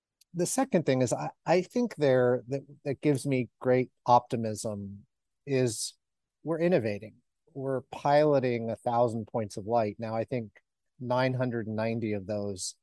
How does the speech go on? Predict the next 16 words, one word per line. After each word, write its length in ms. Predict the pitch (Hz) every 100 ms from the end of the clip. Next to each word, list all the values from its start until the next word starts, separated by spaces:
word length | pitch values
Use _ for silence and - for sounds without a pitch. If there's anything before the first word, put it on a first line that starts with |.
| _ _ _ _ _
are 340 | 123 117 110 95 - - -
false 560 | 139 107 - - - _
or 560 | 135 117 110 107 107 98
hype. 380 | - 113 98 _ _ _ _ _ _ _ -
But 100 | 135
I 120 | 139
think 260 | 135 156 135
even 280 | 165 175 196
if 140 | -
there 200 | 147 135
are 220 | 117 113 -
ten 520 | - 131 143 190 196 _ _ _ _ _ _ _ 196 185 -
that 120 | 123
are 140 | 117
true 340 | - - 135 131
innovations, 720 | 120 117 139 - 175 170 -